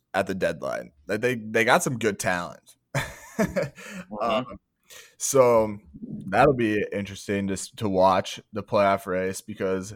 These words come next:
Speaker 1: of teams like that. The Padres are really fun to watch right now.
Speaker 2: Yeah, the Padres are.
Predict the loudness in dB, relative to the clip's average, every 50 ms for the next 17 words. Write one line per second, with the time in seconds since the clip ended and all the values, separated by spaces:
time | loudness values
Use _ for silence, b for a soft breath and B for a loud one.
0 | -8 -4 -4 -4 -4 -6 -8 -6 -6 -4 -4 -4 -4 -2 -2 -2 -2 0 -2 -6
1 | -8 -14 b b b b b b b b b b b b b b b b b -4
2 | -4 -2 0 2 4 4 4 4 2 2 0 0 0 2 2 2 2 2 0 -2
3 | 0 0 2 2 0 0 -2 -2 -2 -2 -2 0 0 -2 0 -2 -2 -4 -6 -8
4 | -8 -8 -6 -8 -8 -8 -8 -8 -8 -10 -14 _ _ _ _ _ _ _ -2 -2
5 | -2 -2 -2 -6 -2 2 2 2 2 0 -4 -6 -6 -4 -2 -2 -2 -2